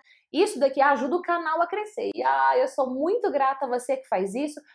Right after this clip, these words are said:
ainda mais você que compartilha os vídeos.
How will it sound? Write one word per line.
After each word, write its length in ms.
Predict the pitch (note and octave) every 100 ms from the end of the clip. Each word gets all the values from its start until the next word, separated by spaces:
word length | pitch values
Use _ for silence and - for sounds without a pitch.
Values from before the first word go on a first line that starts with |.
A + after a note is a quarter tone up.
| _ A3+
ainda 260 | B3 C4
mais 280 | C4+ E4 D4+
você 280 | C#4+ - D4+
que 180 | B3 -
compartilha 840 | D4 E4 D4 A#3 A3 - C4 G3+
os 100 | G3
vídeos. 360 | C4 A#3 F3+